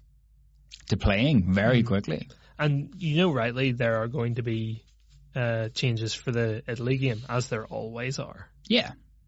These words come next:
Speaker 1: Like,
Speaker 2: So
Speaker 1: you know, Tom O'Toole last year is a perfect example. Like, Tom O'Toole ended up playing in all five games last year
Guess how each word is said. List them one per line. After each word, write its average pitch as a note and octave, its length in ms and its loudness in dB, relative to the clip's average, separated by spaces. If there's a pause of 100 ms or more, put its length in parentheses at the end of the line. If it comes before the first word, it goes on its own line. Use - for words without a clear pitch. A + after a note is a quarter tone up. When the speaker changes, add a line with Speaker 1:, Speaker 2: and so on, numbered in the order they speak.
(140)
Speaker 1:
Like, F3+ 160 4
Speaker 2:
So A2+ 140 -6
Speaker 1:
you E3+ 120 2
know, B2+ 100 6
Tom E3 260 2
O'Toole G#2 320 4
last F#2 320 0
year A#2+ 100 0
is F2+ 100 -2
a F2+ 60 -8
perfect G2 320 0
example. F#2 460 -4
Like, F#2 160 -2
Tom B2+ 220 4
O'Toole G#2 260 4
ended F#2 240 2
up F#2 100 -4
playing F#2 260 0
in F2+ 60 -2
all F2+ 140 -2
five - 300 -6
games G2 680 -2 (340)
last C#3+ 300 2
year G#2+ 220 -4